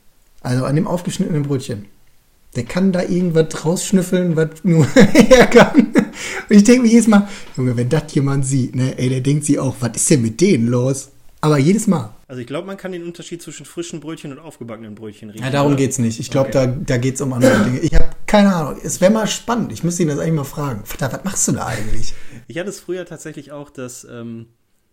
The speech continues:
Speaker 2: Leute mir nicht geglaubt haben, dass, äh, Wasser unterschiedlich schmeckt.
Speaker 1: Ja, ich merk da aber auch einen Unterschied.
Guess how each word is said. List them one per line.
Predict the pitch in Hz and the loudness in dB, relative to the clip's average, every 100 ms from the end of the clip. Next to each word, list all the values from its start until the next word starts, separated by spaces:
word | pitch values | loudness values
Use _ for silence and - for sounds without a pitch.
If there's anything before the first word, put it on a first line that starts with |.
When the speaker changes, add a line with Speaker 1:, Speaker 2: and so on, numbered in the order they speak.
| _ | _
Speaker 2:
Leute | 117 147 - | -12 -10 -10
mir | 143 | -12
nicht | 131 160 | -12 -14
geglaubt | 139 123 131 147 | -16 -12 -14 -14
haben, | 123 117 117 | -16 -16 -14
dass, | 117 - - | -16 -18 -20
äh, | 120 113 113 113 113 | -20 -18 -18 -18 -20
Wasser | 110 117 147 165 120 | -20 -16 -16 -16 -16
unterschiedlich | 107 107 - 98 98 - | -18 -20 -20 -20 -20 -20
schmeckt. | 101 87 _ _ _ _ _ _ _ _ - | -20 -20 _ _ _ _ _ _ _ _ -10
Speaker 1:
Ja, | 123 123 | -4 -4
ich | 117 | -4
merk | 139 | -4
da | 139 | -4
aber | 117 107 | -4 -4
auch | |
einen | 113 | -6
Unterschied. | 104 110 - 107 | -8 -10 -12 -14